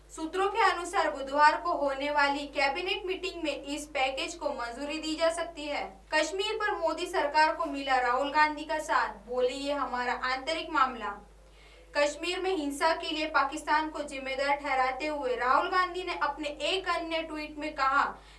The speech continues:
"जम्मू कश्मीर में हिंसा हो रही है।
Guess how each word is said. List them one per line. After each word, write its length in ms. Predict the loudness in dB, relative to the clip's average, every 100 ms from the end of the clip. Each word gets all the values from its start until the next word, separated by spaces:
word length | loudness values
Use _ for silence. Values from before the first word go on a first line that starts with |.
| -4
"जम्मू 260 | 0 0 0
कश्मीर 580 | -2 -2 -4 -4 -4 -4
में 220 | -6 -6
हिंसा 300 | -6 0 2
हो 220 | 4 2
रही 200 | 2 -2
है। 320 | -6 -8 -12